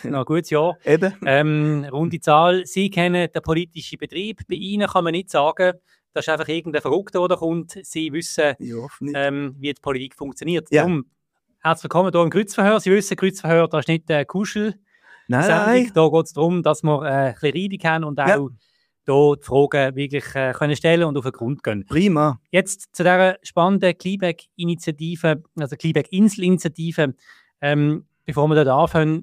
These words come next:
Speaker 1: ein paar ganz wenige Worte. Wer sind Sie, damit man Sie noch ein bisschen besser kennenlernt?
Speaker 2: Ja, also Markus Ritter, ich bin eigentlich Biolog und Ökolog und habe geschafft, äh, freiberuflich eine eigene Firma gehabt in diesem Bereich.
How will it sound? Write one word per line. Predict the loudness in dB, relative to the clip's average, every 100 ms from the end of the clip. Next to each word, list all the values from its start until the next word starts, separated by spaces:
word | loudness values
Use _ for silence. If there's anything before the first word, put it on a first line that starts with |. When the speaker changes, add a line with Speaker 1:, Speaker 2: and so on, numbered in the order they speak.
| _ _ _ _
Speaker 1:
ein | _ _ _ _ _ _
paar | -2 0
ganz | 0 0
wenige | 0 -2 -2 -2
Worte. | -2 -4 -10 -8
Wer | -4 -4
sind | -2 0 0
Sie, | -2
damit | -2 -4 -6
man | -6
Sie |
noch | -4
ein | -4
bisschen | -4
besser | -6 -8
kennenlernt? | -8 -6 -6 -12 -20 -20 -20 0
Speaker 2:
Ja, | 4 6
also | 6 4
Markus | 2 2 0 -4 0
Ritter, | 0 0 -4 -2
ich | 0
bin | 2
eigentlich | 4 2 0
Biolog | 4 6 6 6 2 -2 -12 -4
und | -2 -2 -4
Ökolog | -4 -2 0 2 2 2 -2
und | -2
habe | -2 -4 -6
geschafft, | -8 -6 -6 -12 _ -8
äh, | -4 -2 -4
freiberuflich | -4 0 0 2 2 2 0 -6 -4
eine | -4
eigene | -6 -4 -4 -2
Firma | 0 2 2 -2
gehabt | 0 0
in | 0
diesem | 0 0
Bereich. | 0 -2 -2